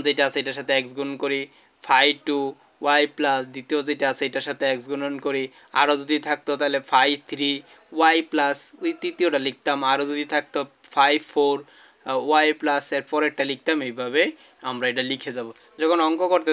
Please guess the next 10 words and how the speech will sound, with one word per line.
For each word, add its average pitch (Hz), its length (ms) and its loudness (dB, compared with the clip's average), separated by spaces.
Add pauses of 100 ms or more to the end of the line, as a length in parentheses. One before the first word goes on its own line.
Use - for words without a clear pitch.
যাব 151 120 4 (120)
দেখবা 135 280 0
তোমাদের 135 320 -2
কাছে 139 140 -2 (100)
সবগুলাই 135 420 2 (500)
একেবারে 147 320 2 (100)
ইজি 123 220 -4
হয়ে 127 200 2
যাবে। 113 180 -10 (2500)
এখন 190 180 0